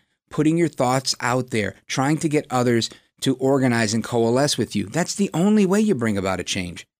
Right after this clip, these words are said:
So the next time you or someone next to you, I know this audience is great and you guys are very active,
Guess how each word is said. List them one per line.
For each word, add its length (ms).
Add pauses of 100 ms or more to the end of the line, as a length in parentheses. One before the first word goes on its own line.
(720)
So 100
the 120
next 240
time 400
you 260
or 100
someone 360
next 240
to 100
you, 80
I 100
know 140
this 240
audience 340
is 120
great 260
and 80
you 80
guys 220
are 40
very 260
active, 360